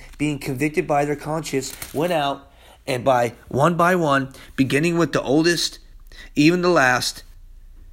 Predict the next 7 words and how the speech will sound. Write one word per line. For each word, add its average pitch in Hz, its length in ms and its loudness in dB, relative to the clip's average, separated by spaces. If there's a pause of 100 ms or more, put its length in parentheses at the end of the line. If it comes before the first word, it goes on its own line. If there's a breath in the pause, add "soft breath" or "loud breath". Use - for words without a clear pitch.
(1300 soft breath)
and 120 140 0
the 113 60 -2
woman 160 260 4
standing 175 460 2
in 175 80 0
the 180 80 0
midst, 139 540 0